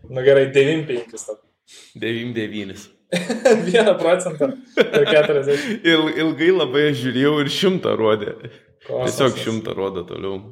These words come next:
Speaker 2: Na.
Speaker 1: Geras. Aš net nepratęs prie tokių dabar jau būčiau dalykų.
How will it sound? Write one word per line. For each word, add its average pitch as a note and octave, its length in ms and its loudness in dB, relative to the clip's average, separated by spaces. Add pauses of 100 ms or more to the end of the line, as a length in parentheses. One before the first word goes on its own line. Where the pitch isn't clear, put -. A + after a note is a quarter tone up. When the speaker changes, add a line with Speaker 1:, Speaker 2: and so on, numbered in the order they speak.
Speaker 2:
Na. G#2+ 260 -6 (640)
Speaker 1:
Geras. A2+ 580 2
Aš A#2+ 200 -6
net B2+ 200 2
nepratęs C3+ 500 4
prie A2+ 160 -4
tokių A#2+ 320 -8 (400)
dabar A#2+ 300 -6
jau A#2 80 -10
būčiau B2 400 -8
dalykų. C3 480 -14